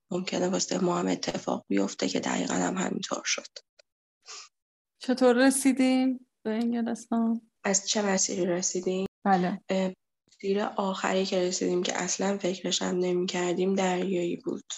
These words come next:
Speaker 2: دوست داری که یه خورده برامون بگی که، اه،
Speaker 1: آره، حتماً.
Speaker 2: چطور شد که این بالاخره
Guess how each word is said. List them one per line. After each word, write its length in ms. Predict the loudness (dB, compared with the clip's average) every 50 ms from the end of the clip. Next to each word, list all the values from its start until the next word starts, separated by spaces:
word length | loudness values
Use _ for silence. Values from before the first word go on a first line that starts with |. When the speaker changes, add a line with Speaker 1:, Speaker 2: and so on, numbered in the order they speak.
| -10 _ -4 0 0
Speaker 2:
دوست 220 | 0 0 2 2
داری 200 | 4 4 4 2
که 120 | 0 0
یه 140 | 2 2 2
خورده 300 | 2 0 0 0 0 0
برامون 420 | 0 0 0 0 0 -2 -2 -2 -2
بگی 260 | -2 -2 -2 -2 -2
که، 420 | -2 -2 -2 0 0 -2 -2 -4 -8 _ _ _ _ _ _ _ _ _ -8 _
اه، 180 | 2 2 4 4
Speaker 1:
آره، 160 | 4 4 4
حتماً. 340 | 4 2 2 4 4 4 4
Speaker 2:
چطور 280 | 6 6 6 6 6
شد 520 | 4 2 2 4 4 6 6 4 4 0 -2
که 520 | -4 -2 0 2 2 2 2 2 0 -2 -4 -4
این 380 | -2 0 0 0 0 -2 -4 -6 -12 _ _
بالاخره 640 | 0 0 0 0 0 0 2 2 2 0 0 -2